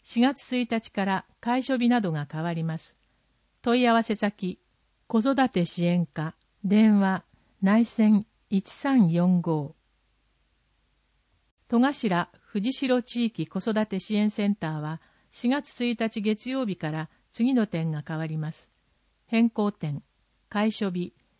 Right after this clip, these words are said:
月曜日から土曜日。各週土曜日にイベントを開催予定。土曜日も開所します。平日に来られない方も遊びに来てください。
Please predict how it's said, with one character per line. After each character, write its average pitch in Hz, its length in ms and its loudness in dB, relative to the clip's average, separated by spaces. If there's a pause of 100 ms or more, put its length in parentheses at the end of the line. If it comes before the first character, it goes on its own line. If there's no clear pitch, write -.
(140)
月 202 320 -2
曜 277 160 0
日 226 80 -4
か 165 140 -4
ら 151 120 -4
土 160 140 -2
曜 175 240 0
日。 147 200 -12 (1000)
各 220 260 -6
週 240 420 -2
土 202 140 0
曜 247 220 2
日 180 140 0
に 156 220 -2
イ 175 120 -4
ベ 208 160 2
ン 208 60 4
ト 196 240 -2
を 185 60 -4
開 196 240 -4
催 185 320 -4
予 165 120 -4
定。 147 420 -10 (1000)
土 202 120 2
曜 277 200 2
日 214 140 4
も 170 140 0
開 190 220 -4
所 190 140 -6
し 185 160 -6
ま 175 140 -4
す。 - 180 -16 (1000)
平 254 240 2
日 240 300 0
に 226 180 6
来 - 180 -2
ら 247 120 4
れ 262 120 4
な 208 140 6
い 170 60 0
方 165 300 -2
も 156 220 -2 (120)
遊 233 240 0
び 247 120 6
に 254 100 6
来 - 80 -18
て 220 140 -2
く 170 100 -4
だ 156 120 0
さ 143 200 -4
い。 135 100 -8